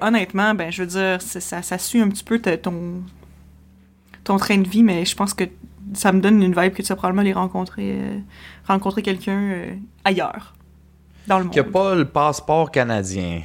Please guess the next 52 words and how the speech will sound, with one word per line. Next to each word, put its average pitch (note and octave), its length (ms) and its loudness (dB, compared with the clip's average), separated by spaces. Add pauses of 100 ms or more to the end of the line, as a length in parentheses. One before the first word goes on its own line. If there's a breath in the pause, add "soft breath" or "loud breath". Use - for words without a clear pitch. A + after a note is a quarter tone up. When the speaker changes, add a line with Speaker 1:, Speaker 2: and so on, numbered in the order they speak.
Speaker 1:
Qui A#3+ 80 0
a A#3 40 2
pas D4 140 0
Speaker 2:
Mais C#4+ 60 0
Speaker 1:
nécessairement G#3+ 400 0
un G3+ 80 -2
passeport F#3+ 380 -4
canadien. - 480 -12
Speaker 2:
Pas A#2+ 100 4
nécessairement, E2 560 -6
c'est - 160 -8
vrai, - 80 -6
Speaker 1:
Pas - 80 -10
Speaker 2:
ça B3 80 6
pourrait G3+ 120 2
Speaker 1:
nécessairement, - 460 -6 (280)
c'est G#3 100 -2
ça. - 160 -4 (380 loud breath)
Pas C4+ 80 2
Speaker 2:
Bon. C4+ 80 4
Speaker 1:
nécessairement, A#3+ 540 4
ou A#3+ 100 2
du G#3 180 -4
moins A#3 440 0
dans G#3 360 0
un, E3+ 200 -2
de, D#3+ 340 -2 (160)
dans F#3 460 2
un, E3 640 -6 (520 soft breath)
un G3+ 80 6
moment F3+ 320 6
où F3 60 0
tu - 120 -8
vas F3 80 -2
être E3+ 140 -4
en E3 40 -6
voyage, E3 500 0
là. - 100 -8 (360)
Who F#3+ 60 6
knows ? G3+ 200 2
Tu - 100 -6
vas F3 60 -2
peut-être F#3 140 2
rencontrer F3+ 320 2
Speaker 2:
Ok. - 120 -4
Speaker 1:
une E3+ 240 2
Québécoise F#3 560 0
ailleurs, F3+ 540 2
mais, B3+ 240 4
Speaker 2:
Ouais, - 240 8
ouais. F#2 120 2
Speaker 1:
tu - 60 -18